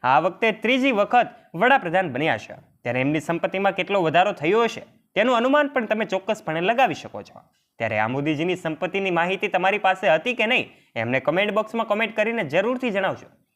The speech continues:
આખરે વડાપ્રધાન બન્યા પછી નરેન્દ્ર મોદીની સંપત્તિમાં કેટલો વધારો થયો છે, તમામ બાબતો વિશેની આપણે આજે વાતો કરી. નરેન્દ્ર મોદીને આખરે દેશ માટે બધું જે સમર્પણ કરી દેતા હોય છે,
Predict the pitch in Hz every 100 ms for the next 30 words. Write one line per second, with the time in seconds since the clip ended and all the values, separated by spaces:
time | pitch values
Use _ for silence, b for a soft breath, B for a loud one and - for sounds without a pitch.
0 | _ - 170 220 285 254 240 247 240 269
1 | 254 208 233 233 175 - 135 b b _
2 | 107 127 147 175 165 170 208 190 - 185
3 | 196 220 220 220 254 269 285 220 208 202
4 | 180 170 165 175 165 160 160 170 151 151
5 | 143 127 - 165 131 127 135 135 165 202
6 | 226 - 107 _ _ _ _ - 110 143
7 | 156 139 143 208 143 b b b 190 226
8 | 277 220 233 240 208 202 233 175 170 196
9 | 175 143 151 160 175 202 180 156 156 135
10 | 135 120 107 -